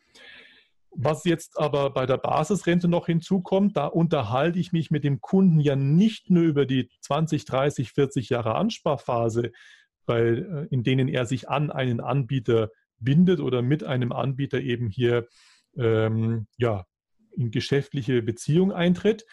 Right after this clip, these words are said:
sondern bei der Basisrente unterhalte ich mich jetzt ja auch noch über zwanzig, dreißig Jahre Rentenphase. Das heißt, im Extremfall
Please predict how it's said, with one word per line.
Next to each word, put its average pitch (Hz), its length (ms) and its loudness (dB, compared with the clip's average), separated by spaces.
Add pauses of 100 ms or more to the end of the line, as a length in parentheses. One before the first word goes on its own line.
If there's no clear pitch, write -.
(220)
sondern 170 640 2
bei 135 140 -2
der 127 100 0
Basisrente 160 800 -2
unterhalte 139 560 0
ich 135 100 -4
mich 151 180 0
jetzt 147 240 -2
ja 165 120 0
auch 160 160 -2
noch 175 100 0
über 143 220 0
zwanzig, 147 480 -2
dreißig 135 420 -4
Jahre 135 300 -2
Rentenphase. 156 800 0 (240)
Das 123 140 -2
heißt, 147 180 -2
im 151 60 2
Extremfall 185 880 -2